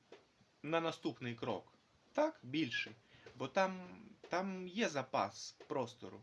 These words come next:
ще на один крок точно. Тобто, якщо там М шістнадцята, наприклад, так, ну так, візуально приблизно М шістнадцята, то, в принципі, я думаю, М вісімнадцяту туди цілком реально поставити. Ну, в крайньому випадку зі зменшеною голівкою. Так,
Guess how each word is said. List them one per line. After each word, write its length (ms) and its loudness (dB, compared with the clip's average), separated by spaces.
ще 260 0
на 140 0
один 260 0
крок 280 -4
точно. 420 -6
Тобто, 220 -10
якщо 240 -4
там 220 -4
М 180 -4
шістнадцята, 720 -2
наприклад, 520 -6
так, 180 -2
ну 100 -6
так, 160 0
візуально 360 0
приблизно 400 -4
М 80 -2
шістнадцята, 600 -4
то, 80 0
в 80 -8
принципі, 400 -2
я 120 4
думаю, 280 -4
М 60 -6
вісімнадцяту 640 -4
туди 500 -4
цілком 440 -8
реально 340 0
поставити. 560 -8
Ну, 140 -2
в 80 -8
крайньому 440 2
випадку 420 -4
зі 240 -4
зменшеною 640 -2
голівкою. 680 -4
Так, 300 4